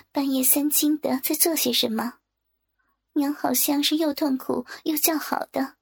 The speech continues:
究竟爹娘两个在干什么呢？李涛依旧双手用力在双乳上揉搓捏弄，玩弄着已经充血坚挺的乳头。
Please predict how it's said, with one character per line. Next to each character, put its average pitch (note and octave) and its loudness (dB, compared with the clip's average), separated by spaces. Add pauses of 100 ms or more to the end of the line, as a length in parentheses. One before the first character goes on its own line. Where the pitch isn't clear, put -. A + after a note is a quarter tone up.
(760)
究 D4 2
竟 C4 2 (220)
爹 D#4 2
娘 D#4 2
两 B3 -2
个 C#4 -2
在 D4+ 2
干 E4 0
什 - 2
么 - -4
呢？ C#4+ 0 (1000)
李 B3 0
涛 - -2 (400)
依 D4+ 2
旧 C4 0
双 D4 2
手 - 0
用 C#4 0
力 C4+ 0 (240)
在 - 2
双 D4+ 2
乳 - 0
上 C4+ 2
揉 A#3+ 0
搓 C#4+ 2 (220)
捏 D4+ 4
弄， C#4 0 (760)
玩 B3+ 2
弄 C#4 2
着 B3 -2 (200)
已 B3+ 0
经 C#4 0
充 D4+ 0
血 - 2
坚 D4 0
挺 B3 -4
的 A#3+ -2
乳 C#4+ 0
头。 A#3+ -2